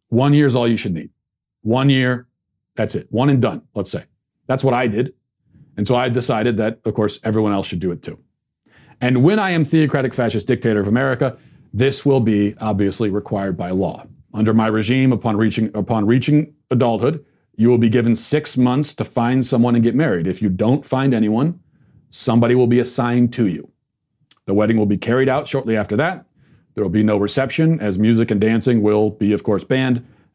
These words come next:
And, uh, then you'll have twenty-four hours for a honeymoon at Six Flags or something before being sent to work in the factories for the rest of your life.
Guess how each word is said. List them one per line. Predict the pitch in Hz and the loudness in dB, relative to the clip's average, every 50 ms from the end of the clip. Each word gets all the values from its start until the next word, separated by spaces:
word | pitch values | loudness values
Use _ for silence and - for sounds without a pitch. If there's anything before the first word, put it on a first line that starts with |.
| _ - | _ -6
And, | 120 117 113 113 113 113 117 | -2 -2 0 0 0 0 0
uh, | 117 113 110 | 0 0 -2
then | 104 117 117 | -2 0 0
you'll | 123 120 110 | 0 0 0
have | 117 110 95 | -2 -4 -4
twenty-four | - 127 117 110 104 - 113 107 | -4 -2 -2 -2 -2 -2 -2 0
hours | 101 107 107 104 104 104 | 0 0 0 0 -2 -2
for | - 107 98 | -2 -4 -2
a | 92 | -2
honeymoon | 117 113 117 117 113 110 107 | 0 0 0 2 2 0 0
at | 107 104 | -4 -4
Six | - 117 104 - | -4 -4 -4 -4
Flags | - 110 104 98 98 95 90 95 | -4 -4 -2 -2 -2 -4 -4 -6
or | 92 | -6
something | - 104 95 82 98 95 92 92 | -4 -6 -6 -4 -2 -2 -2 -2
before | 80 92 - - 104 95 90 | -4 -4 -6 -4 -2 -2 -2
being | 90 92 90 90 | -2 -2 -4 -4
sent | - 104 95 87 - - | -4 -6 -6 -8 -8 -8
to | - 92 87 87 85 82 - _ _ _ _ _ - | -6 -6 -4 -4 -6 -8 -10 _ _ _ _ _ -12
work | 92 95 95 90 87 - | -8 -6 -6 -6 -6 -6
in | 101 90 | -6 -6
the | 95 | -6
factories | 90 90 78 - - - 82 - - - | -6 -8 -10 -12 -14 -16 -18 -16 -16 -12
for | - 87 | -10 -10
the | 90 | -8
rest | 87 80 - - | -8 -10 -10 -10
of | 82 | -10
your | 87 90 | -8 -6
life. | 90 85 82 80 | -6 -8 -8 -12